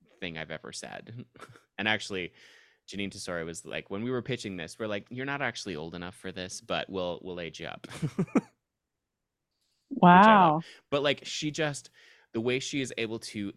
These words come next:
Speaker 1: she's got the sparkliest eyes, and, like, it just carries through the
Speaker 2: Mm.
Speaker 1: impishness and the believability, and, like, there are so many genuinely sweet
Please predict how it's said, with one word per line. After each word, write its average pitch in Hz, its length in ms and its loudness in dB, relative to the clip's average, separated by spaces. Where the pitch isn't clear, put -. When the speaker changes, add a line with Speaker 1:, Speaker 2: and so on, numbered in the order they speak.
Speaker 1:
she's - 200 -12
got 120 200 -12
the 113 80 -12
sparkliest 101 880 -10
eyes, 76 580 -10
and, 92 160 -8
like, 90 220 -6
it - 180 -6
just - 260 -16
carries 87 400 -8
through 87 320 -8
the 87 180 -6
Speaker 2:
Mm. 87 160 -4
Speaker 1:
impishness - 600 -8
and 87 320 -12
the 92 80 -10
believability, 82 760 -10
and, 95 160 -12
like, 90 220 -10
there 90 160 -6
are 90 60 -10
so - 220 -10
many 90 320 -8
genuinely 85 560 -12
sweet - 540 -12